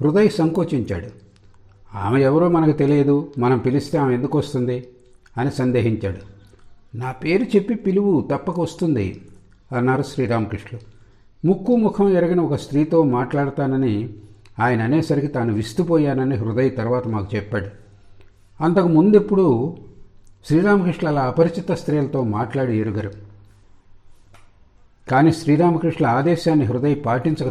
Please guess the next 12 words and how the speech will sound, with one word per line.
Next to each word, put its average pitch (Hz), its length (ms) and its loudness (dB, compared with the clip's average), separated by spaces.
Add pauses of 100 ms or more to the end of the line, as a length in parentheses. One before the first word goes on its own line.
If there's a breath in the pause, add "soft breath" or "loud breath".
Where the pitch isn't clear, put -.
తప్పలేదు. 107 420 -6 (760)
భైరవిని 185 640 6
చూసి, 139 540 0 (840)
"మా 120 340 2 (140)
చిన్నాన్న 165 600 2
దైవభక్తుడు, 135 760 0
ఆయన 117 200 0
మిమ్మల్ని 113 400 -2
చూడాలనుకుంటున్నారు, 117 1000 -2
వస్తారా?" 123 440 -2
అని 117 180 -2
అడిగాడు. 104 360 -4